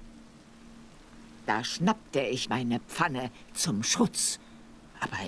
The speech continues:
er sagte nur höflich: „Meine Liebe, hättest du wohl etwas Birkenrinde oder Blaubeeren,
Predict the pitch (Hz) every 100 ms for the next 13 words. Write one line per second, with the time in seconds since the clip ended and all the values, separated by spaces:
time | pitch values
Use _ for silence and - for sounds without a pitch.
0 | - 135 190 180 120 135 - 143 139 135
1 | 117 117 156 151 131 135 120 - - -
2 | - - 92 98 98 101 82 135 151 131
3 | 120 135 240 - 156 147 135 - 131 117
4 | 131 135 123 - 120 - - 160 165 -
5 | - 190 160 139 175 170 165 170 165 254
6 | 233 - 135 95 127 131 190 196 - 196
7 | 196 190 196 190